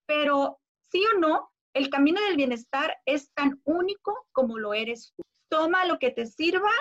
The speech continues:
lo que no te sirva, a lo mejor investiga un poquito más, pero al final de cuentas, ojalá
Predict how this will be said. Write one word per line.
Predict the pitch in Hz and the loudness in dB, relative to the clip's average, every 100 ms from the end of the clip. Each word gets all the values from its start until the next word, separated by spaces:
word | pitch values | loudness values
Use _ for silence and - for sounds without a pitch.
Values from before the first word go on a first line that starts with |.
| 571 | -2
lo | 233 247 247 | -2 -2 0
que | 247 | 0
no | 254 262 | -2 -4
te | 311 | -6
sirva, | - 311 320 330 | -4 -2 0 0
a | |
lo | 294 247 | 0 -2
mejor | 233 269 269 | -2 0 2
investiga | 285 269 - 277 277 302 | 2 2 0 0 2 2
un | 285 | 0
poquito | 277 277 277 | -2 -4 -2
más, | 254 269 440 - _ _ _ _ _ | 0 0 -2 -6 _ _ _ _ _
pero | 285 294 | 0 2
al | 294 | 4
final | 302 302 339 | 4 2 2
de | 381 | 0
cuentas, | 359 349 370 381 - | 0 0 0 -2 0
ojalá | 294 339 359 330 302 349 | 0 0 -2 -2 0 -2